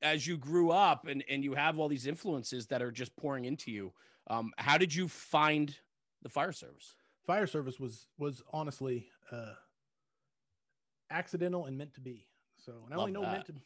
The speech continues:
Speaker 2: I only know meant to be in hindsight, in retrospect, you know?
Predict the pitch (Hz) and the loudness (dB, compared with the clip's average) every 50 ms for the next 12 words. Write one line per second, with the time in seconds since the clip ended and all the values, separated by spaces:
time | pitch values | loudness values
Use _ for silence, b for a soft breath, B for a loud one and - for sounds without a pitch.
0 | _ _ - 156 156 175 214 220 220 214 202 185 185 196 185 180 151 156 185 180 | _ _ -16 -14 -10 -10 -8 -8 -8 -8 -8 -8 -8 -8 -10 -10 -8 -8 -6 -6
1 | 165 160 - _ _ _ _ _ _ - 151 143 139 151 147 131 - - 107 104 | -6 -10 -12 _ _ _ _ _ _ -14 -12 -12 -10 -10 -12 -12 -14 -18 -20 -20
2 | 104 113 131 135 135 - 123 - - - 117 104 - _ _ _ _ _ 139 135 | -18 -14 -14 -14 -14 -14 -16 -20 -18 -20 -20 -20 -20 _ _ _ _ _ -16 -16
3 | 131 123 117 | -16 -16 -18